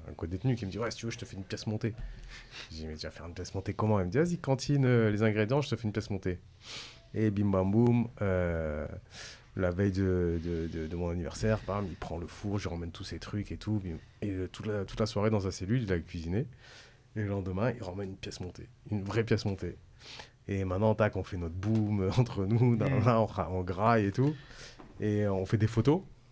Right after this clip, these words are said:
Speaker 1: parce que là-bas, on avait un photographe qui venait, euh, faire les photos. Et quinze jours après, tac, les photos, elles arrivent, et ça passe par le chef. Et là, le chef, il m'appelle,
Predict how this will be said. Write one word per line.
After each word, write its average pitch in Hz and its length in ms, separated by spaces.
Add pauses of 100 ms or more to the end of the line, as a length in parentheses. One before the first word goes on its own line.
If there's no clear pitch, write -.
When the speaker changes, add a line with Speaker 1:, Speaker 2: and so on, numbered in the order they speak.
(140)
Speaker 1:
parce - 120
que - 80
là-bas, 90 200
on 98 120
avait 87 220
un - 20 (500)
photographe 107 240
qui - 120
venait, 87 140
euh, 87 240
faire 85 140
les 87 60
photos. 85 260 (1160)
Et 98 140
quinze 117 280
jours 110 200
après, 131 440 (340)
tac, 113 200
les 101 60
photos, 107 260
elles 95 120
arrivent, 117 300
et - 40
ça 101 140
passe - 160
par 101 140
le 101 60
chef. - 400 (200)
Et 101 40
là, 107 120
le 92 80
chef, - 260
il 87 60
m'appelle, 117 400